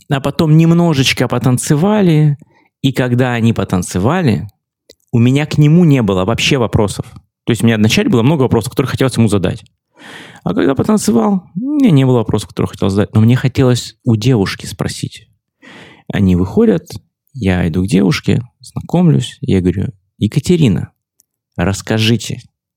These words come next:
что же вы там чувствовали?» Она смотрит на меня и говорит: «Роман, я, к сожалению, рассказать вам об этом не смогу.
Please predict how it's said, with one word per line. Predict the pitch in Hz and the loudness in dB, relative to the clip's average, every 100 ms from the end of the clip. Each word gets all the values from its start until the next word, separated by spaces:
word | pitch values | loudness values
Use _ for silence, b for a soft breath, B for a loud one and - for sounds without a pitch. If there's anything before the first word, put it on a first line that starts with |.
| _ | _
что | - - - 123 | -10 -8 -2 0
же | 113 101 | 2 2
вы | 98 | 0
там | - 123 151 180 - | 0 -2 -2 -4 -6
чувствовали?» | - - 214 - - 82 80 - 101 _ _ _ _ _ _ _ B B B B B - | -6 0 0 0 -2 0 -2 -4 -12 _ _ _ _ _ _ _ B B B B B -18
Она | - | -12
смотрит | - 123 185 175 | 0 2 2 2
на | 117 | 4
меня | 120 117 | 4 4
и | 107 | 4
говорит: | 98 95 | 2 0
«Роман, | - 98 87 - - | 2 2 2 -2 -4
я, | 104 | -4
к | - | -4
сожалению, | 107 110 180 185 95 | -6 -2 0 2 0
рассказать | - 107 147 | -4 -4 -2
вам | 117 | 0
об | 104 | 0
этом | 110 101 - _ | 0 -2 -6 _
не | 113 117 | -4 -2
смогу. | - 117 104 90 | 0 0 2 0